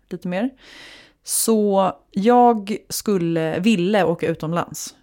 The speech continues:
Jag hade en vecka ledigt, men visste inte vart jag skulle åka. Hade inte råd att åka långt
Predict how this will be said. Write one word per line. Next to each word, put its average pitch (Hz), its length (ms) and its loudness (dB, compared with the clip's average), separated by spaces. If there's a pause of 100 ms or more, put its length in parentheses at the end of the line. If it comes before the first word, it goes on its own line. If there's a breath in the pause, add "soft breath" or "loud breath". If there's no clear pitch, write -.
Jag 190 100 -2
hade 175 180 0
en 165 80 -2
vecka 160 420 -6 (180)
ledigt, 165 640 -6
men 180 160 -6
visste 170 200 -8
inte 160 120 -14
vart 156 200 -12
jag 165 100 -8
skulle 160 240 -10
åka. 190 360 -2 (580 soft breath)
Hade 208 200 -2
inte 208 160 0
råd 180 180 4
att 165 80 0
åka 156 280 -2
långt 285 720 0